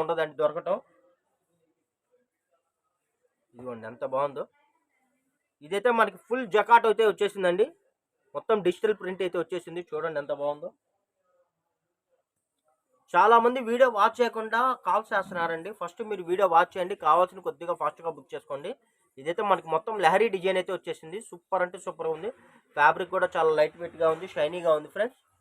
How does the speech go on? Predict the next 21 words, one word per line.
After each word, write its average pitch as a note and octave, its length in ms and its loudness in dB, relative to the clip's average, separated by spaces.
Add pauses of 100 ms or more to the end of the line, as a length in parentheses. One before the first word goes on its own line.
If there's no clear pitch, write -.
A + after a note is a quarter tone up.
(2250)
ఇదైతే D#3+ 320 0
మనకి F3+ 220 0
ఫుల్ G#3+ 200 -4
ఫ్లోరల్ F#3+ 360 4
అయితే F#3+ 180 -2
వచ్చేసిందండి. D#3+ 580 -6 (840)
చూడండి D#3+ 340 -2
ఎంత D#3 160 -8 (120)
బాగుందో E3+ 380 4
మీకు. G3 180 -8 (3500)
ఇది C#3 140 -20
చూడండి G3+ 320 2
ఫ్రెండ్స్, A3 300 -4
మొత్తం A3 300 -4
మనకి F3 240 0
డిజైన్ F#3 280 -8
చూసారా, F3+ 360 -2
ఫుల్ G3+ 220 -10
ఫ్లోరల్ F3 340 2
అయితే F#3 180 -6
వచ్చేసింది. E3 420 -12